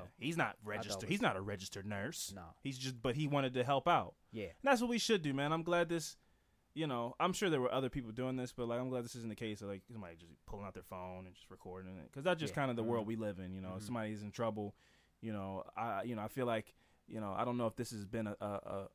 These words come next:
Speaker 2: a thought that's been said before, but I feel like the Titanic would have been way more sad if it happened in two thousand eighteen, because it'd be hella footage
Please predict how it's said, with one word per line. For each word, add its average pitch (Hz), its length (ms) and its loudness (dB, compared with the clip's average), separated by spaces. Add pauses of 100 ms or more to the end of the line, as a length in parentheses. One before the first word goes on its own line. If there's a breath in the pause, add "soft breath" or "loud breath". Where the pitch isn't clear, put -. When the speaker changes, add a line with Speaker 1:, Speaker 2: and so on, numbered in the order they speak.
(120)
Speaker 2:
a 95 40 -4
thought - 420 0
that's 104 200 -6
been 98 180 -6
said 104 320 -2
before, 107 360 -2
but 95 120 -2
I 95 80 0
feel 107 160 -2
like 92 140 -4
the 98 100 -6
Titanic 107 640 -4
would 98 100 -4
have 87 120 -8
been 92 200 -4
way 104 180 -2
more 95 220 -2
sad 98 400 -2
if 90 120 -10
it 95 40 -4
happened 95 260 -6
in 90 60 -6
two 101 120 -8
thousand 92 240 -4
eighteen, 95 440 -6 (380)
because 95 300 -6
it'd 95 120 -6
be 87 300 -8 (100)
hella 98 240 -4
footage 98 540 -6